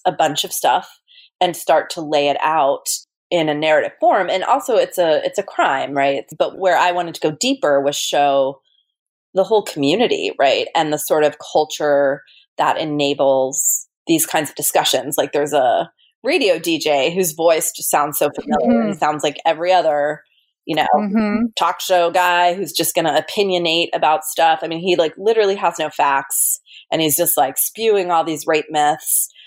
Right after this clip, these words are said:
Speaker 1: and he's talking about a fifteen, sixteen-year-old girl in these really horrible ways. And when you listen to it in the context of the film, it's, like, bristling, right?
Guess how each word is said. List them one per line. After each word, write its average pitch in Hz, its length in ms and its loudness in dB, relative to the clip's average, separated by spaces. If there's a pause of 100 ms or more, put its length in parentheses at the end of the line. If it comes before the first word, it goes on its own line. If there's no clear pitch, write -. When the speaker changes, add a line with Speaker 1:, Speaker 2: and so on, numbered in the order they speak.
(140)
Speaker 1:
and 160 140 0
he's 165 160 -2
talking - 320 -2
about 160 320 2 (380)
a 185 40 4
fifteen, 180 440 0
sixteen-year-old 156 640 0
girl 147 720 2
in 170 100 -8
these 156 260 -10
really 190 720 0 (220)
horrible 254 420 0
ways. 208 320 2
And 196 100 0
when 208 120 0
you 190 100 -2
listen 269 260 2
to 226 120 -4
it 160 220 4
in 156 120 -2
the 160 60 -6
context 185 440 -2
of 139 80 -6
the 147 80 -6
film, 175 640 0 (400)
it's, - 140 0
like, 185 200 0
bristling, 139 640 0
right? 143 360 0